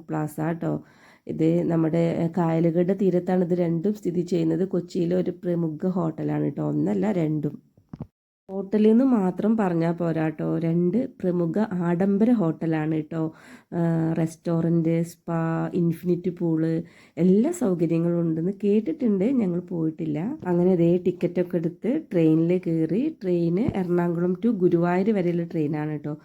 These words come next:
ഞങ്ങൾ തൃശ്ശൂർ ഇറങ്ങിയിട്ട് പോകാമെന്നാണ് കരുതിയത്. തൃശ്ശൂരാണ് ഞങ്ങളുടെ നാട് വരുന്നത്. തൃശ്ശൂർ, കേച്ചേരി, തലക്കോട്ടുകരയാണ്. അപ്പോൾ തൃശ്ശൂരാണ് ഞങ്ങൾ ഇറങ്ങാറുള്ളത്. അപ്പോൾ ഈ ഒരു ട്രെയിൻ എറണാകുളം to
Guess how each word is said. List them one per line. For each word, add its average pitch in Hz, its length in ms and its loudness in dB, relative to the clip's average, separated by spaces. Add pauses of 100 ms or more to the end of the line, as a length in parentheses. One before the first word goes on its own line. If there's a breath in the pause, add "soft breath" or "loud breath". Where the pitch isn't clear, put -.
(280 loud breath)
ഞങ്ങൾ 175 300 2
തൃശ്ശൂർ 190 500 0
ഇറങ്ങിയിട്ട് 185 500 0
പോകാമെന്നാണ് 165 540 -2
കരുതിയത്. 160 340 -4
തൃശ്ശൂരാണ് 196 560 0
ഞങ്ങളുടെ 180 320 0
നാട് 156 240 -2
വരുന്നത്. 160 440 -2
തൃശ്ശൂർ, 160 440 -2
കേച്ചേരി, 160 460 -2
തലക്കോട്ടുകരയാണ്. 165 920 -2 (680 loud breath)
അപ്പോൾ 170 320 -8
തൃശ്ശൂരാണ് 185 600 0
ഞങ്ങൾ 190 180 0
ഇറങ്ങാറുള്ളത്. 165 720 -2 (100)
അപ്പോൾ 185 180 -6
ഈ 180 140 0
ഒരു 190 240 0
ട്രെയിൻ 175 300 0 (140)
എറണാകുളം 160 600 -2
to 226 160 -4